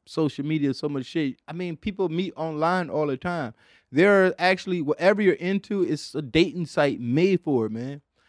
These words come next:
I didn't really know this, but I got a theory to myself that, that farmersonly dot com is, is,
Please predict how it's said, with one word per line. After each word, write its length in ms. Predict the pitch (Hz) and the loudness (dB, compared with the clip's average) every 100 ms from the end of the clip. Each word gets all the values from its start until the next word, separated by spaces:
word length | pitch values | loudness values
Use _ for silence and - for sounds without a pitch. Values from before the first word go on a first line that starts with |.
| _ | _
I 140 | - 349 | 0 2
didn't 340 | 381 240 226 | 4 2 2
really 300 | 254 254 208 | 2 2 2
know 320 | 151 165 214 | -2 2 4
this, 460 | 226 226 240 - - _ _ _ _ 110 | 6 6 4 -4 -20 _ _ _ _ 0
but 320 | 180 175 151 _ _ _ _ _ _ _ _ | 4 6 4 _ _ _ _ _ _ _ _
I 120 | 131 175 | 0 2
got 160 | 190 | 4
a 80 | 147 | 2
theory 320 | 123 175 185 180 | 0 0 0 0
to 120 | 180 | -4
myself 560 | 160 131 - 165 170 165 _ _ _ _ | -4 -6 -2 -2 -2 -6 _ _ _ _
that, 300 | - 139 110 | 0 0 0
that 200 | 127 113 | -6 -4
farmersonly 760 | - 160 165 143 131 160 160 143 | 2 4 4 2 4 4 4 4
dot 240 | 143 123 | 4 2
com 500 | 110 147 160 151 147 - | 0 -2 -2 -4 -10 -10
is, 220 | 135 127 | -8 -6
is, 260 | 156 147 | -6 -6